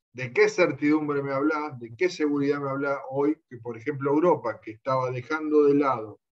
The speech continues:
la producción de energía nuclear o el aprovechamiento de energía a través de planta nuclear, está volviendo a pensar simplemente por un problema que debió haber previsto, como Mario Giampietro lo dijo hace más de veinte y pico de años,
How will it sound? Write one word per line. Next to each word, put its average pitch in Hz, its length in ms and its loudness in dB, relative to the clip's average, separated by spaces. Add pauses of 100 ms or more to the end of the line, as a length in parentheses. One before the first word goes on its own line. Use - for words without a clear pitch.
(440)
la 117 180 -12
producción 127 680 -4
de 110 60 -12
energía 110 320 -6
nuclear 131 640 -2
o 117 100 -12
el 117 160 -12
aprovechamiento 120 840 -8
de 127 60 -6
energía 120 560 -6 (380)
a 113 160 -12
través 123 240 -2
de 139 80 -2
planta 143 300 -4
nuclear, 156 340 0
está 147 180 -2
volviendo 156 840 0
a 127 140 -10
pensar 127 420 -6
simplemente 170 680 -2
por 127 180 -6
un 151 140 -2
problema 147 520 2
que 113 120 -16
debió 127 360 -2
haber 131 220 -2
previsto, 156 720 0 (540)
como 117 260 -10
Mario 135 240 -2
Giampietro 131 480 -4
lo 123 80 -2
dijo 165 220 2
hace 113 220 -10
más 113 280 -12
de 113 140 -6
veinte 113 340 -14
y 117 40 -14
pico 135 260 -2
de 156 140 4
años, 156 360 -4